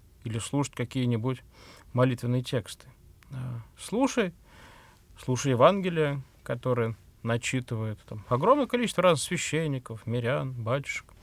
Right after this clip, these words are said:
М, зайдите на сайт, посмотрите. Кто-то быстрее читает, кто-то медленнее, да, <clears throat> есть на нашем портале. Э, можно, да, жить даже насыщенной духовной жизнью, не имея возможности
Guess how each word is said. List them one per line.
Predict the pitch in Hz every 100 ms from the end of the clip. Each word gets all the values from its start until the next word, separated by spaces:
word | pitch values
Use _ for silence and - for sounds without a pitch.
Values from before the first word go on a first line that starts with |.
| - - - - -
М, | 123 117 107 107 - - - - - -
зайдите | 104 101 107 107 107
на | 113 104
сайт, | 131 123
посмотрите. | - - 107 110 110 101 - -
Кто-то | 175
быстрее | 120 110 - 120 139
читает, | - 120 107
кто-то | 123 117
медленнее, | 104 117 135 117 113 117 - - - -
да, | 117 113 123 113
<clears throat> | -
есть | 131 120 113
на | 107
нашем | 101 123 135
портале. | 120 113 - 110 107 - - - - - - 127 123 - - -
Э, | 156 139 135 127 107 -
можно, | 139 185 196 127 117 107 107 - -
да, | 117 107 104
жить | 101 139 120
даже | 107 110 110
насыщенной | 135 - - 147 - 120
духовной | 117 123 127 117 117
жизнью, | 107 127 220 233 277 269 - - - - - - - - -
не | 135 131 143
имея | 151 165
возможности | 131 113 117 165 156 139 -